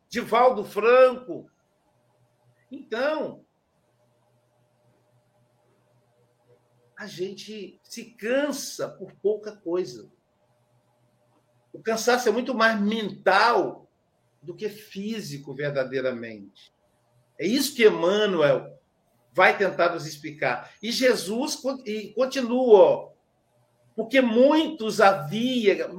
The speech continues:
porque havia muitos que iam e vinham, e não tinham tempo pra comer." Tem dois grupos que não têm tempo pra comer.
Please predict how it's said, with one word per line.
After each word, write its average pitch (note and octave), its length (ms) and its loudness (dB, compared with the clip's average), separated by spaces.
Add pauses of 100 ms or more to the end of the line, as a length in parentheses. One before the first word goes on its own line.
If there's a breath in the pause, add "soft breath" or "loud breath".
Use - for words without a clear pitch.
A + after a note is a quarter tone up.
(460)
porque G#3+ 460 0
havia G#3 400 2
muitos A3 600 -2
que G3+ 160 2
iam D4 680 2 (260)
e G3 80 -8
vinham, G3 640 -2 (280)
e G#3+ 80 -6
não C4 360 6
tinham C4+ 400 -6
tempo B3 360 -2
pra B3+ 140 4
comer." A#3+ 920 4 (3000)
Tem G#3+ 200 -6
dois D4 340 -2
grupos A3+ 500 -6
que G#3+ 100 -8
não B3+ 180 4
têm A#3+ 220 -4
tempo G#3+ 240 -2
pra G3 100 -6
comer. E3 600 -4